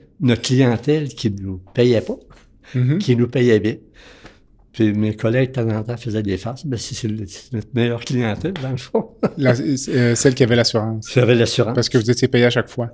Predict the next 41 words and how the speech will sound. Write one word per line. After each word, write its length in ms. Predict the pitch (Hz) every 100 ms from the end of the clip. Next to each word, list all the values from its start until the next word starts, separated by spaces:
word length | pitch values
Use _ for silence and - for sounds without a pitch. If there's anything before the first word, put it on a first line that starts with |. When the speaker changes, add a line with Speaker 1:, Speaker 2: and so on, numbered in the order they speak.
| -
Speaker 1:
Euh, 100 | 117
t'as 120 | 120
payé 180 | 113 110
à 60 |
chaque 180 | 101 120
fois. 200 | - 165 - -
Speaker 2:
C'est 80 | 104
ça. 140 | 113 - - - -
Puis 120 | 123
ensuite, 300 | 117 - 151
l'avenue 300 | 135 110 131
de 40 | 151
la 380 | 123 113 110 107
ramq, 580 | 107 110 107 - - 151
euh, 840 | 151 147 123 107 101 101 101 98 92 - -
Speaker 1:
En 100 | 131
Speaker 2:
j'imagine 380 | 110 113 110 147
que 60 |
ça 100 | 139
a 20 |
Speaker 1:
soixante-dix. 120 | 104 95
Speaker 2:
dû 60 |
changer 320 | - 117 101 110
complètement 440 | 110 95 92 110
la 100 | 98
pratique. 280 | - - -
Speaker 1:
Ben, 160 | - 117
moi, 260 | 135 139 - - - - - _ -
en 140 | 123
soi, 200 | 123 147 -
je 100 | 104
suis 160 | -
rentré 260 | 117 120 143
à 80 | 131
Robert 240 | 113 113
Gifford 320 | 110 - 156
en 120 | 131 110
soixante-neuf. 840 | - 123 135 127 117 110 - - -
Speaker 2:
Mhm. 240 | 117 147 160 - - - _ - -
Speaker 1:
Puis 220 | 131 143 - - 180
en, 480 | 131 120 117 117